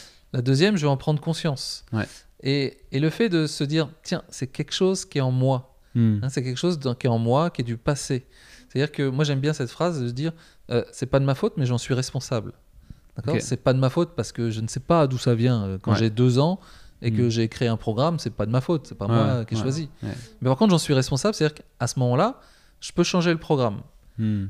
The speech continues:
Speaker 1: Ok ? Plutôt que de, de, de continuer à croire que je suis indécis.
Speaker 2: Ouais, ok, exact.
Speaker 1: En fait, t'es pas indécis, c'est juste à ce moment-là, t'es en train de croire un programme.
Speaker 2: Exactement.
Speaker 1: Ok ? Donc,
Speaker 2: Waouh.
Speaker 1: tu peux à ce moment-là
Speaker 2: Hmm.
Speaker 1: te dire, « Hey,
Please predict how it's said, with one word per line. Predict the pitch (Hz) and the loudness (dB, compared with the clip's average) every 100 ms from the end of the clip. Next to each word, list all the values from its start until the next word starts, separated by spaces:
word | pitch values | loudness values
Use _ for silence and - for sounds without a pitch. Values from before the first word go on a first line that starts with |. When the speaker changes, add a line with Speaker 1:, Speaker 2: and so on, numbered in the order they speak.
| - | -6
Speaker 1:
Ok ? | 120 180 | -2 -2
Plutôt | 180 165 220 | 0 2 2
que | 202 185 | 2 0
de, | 147 151 151 160 | 0 0 0 -2
de, | 135 143 135 131 | -4 0 0 0
de | 127 | -2
continuer | 127 247 - 214 202 180 | -4 -6 -2 0 2 0
à | |
croire | 139 - - 226 - - _ - - | -2 -8 -4 -4 -4 -14 _ -20 -6
que | 160 | -6
je | |
suis | - 170 | -2 -2
indécis. | 147 147 - 123 - - - | -2 -4 -6 -12 -16 -14 -4
Speaker 2:
Ouais, | 113 107 107 | -2 -2 -4
ok, | - | -6
exact. | - 107 110 107 - - | -8 -4 -4 -6 -14 -12
Speaker 1:
En | 123 | -2
fait, | 156 156 _ | -2 -4 _
t'es | 127 | -4
pas | - 107 | 0 0
indécis, | 110 127 151 208 175 | 0 -2 -2 -4 -8
c'est | - 120 | -6 -6
juste | 156 - | -4 -4
à | |
ce | - | -2
moment-là, | 123 175 | -2 -2
t'es | 135 | -2
en | |
train | 113 120 | -4 -4
de | 117 | -6
croire | - 135 123 | -4 -4 -4
un | |
programme. | 110 117 104 95 - - - - 110 | -4 -4 -6 -8 -12 -20 -20 -10 -6
Speaker 2:
Exactement. | 104 107 - 104 95 104 - - _ _ - | -4 -4 -4 -4 -6 -12 -18 -20 _ _ -16
Speaker 1:
Ok ? | 107 175 - | -10 -12 -6
Donc, | 131 123 | -2 2
Speaker 2:
Waouh. | 110 | 4
Speaker 1:
tu | 104 | 2
peux | 135 220 | 2 2
à | 196 | 2
ce | - | 0
moment-là | 123 143 | 0 0
Speaker 2:
Hmm. | 202 | 0
Speaker 1:
te | 127 | -2
dire, « | 147 185 - _ _ _ - | -2 -4 -8 _ _ _ -6
Hey, | 185 | -4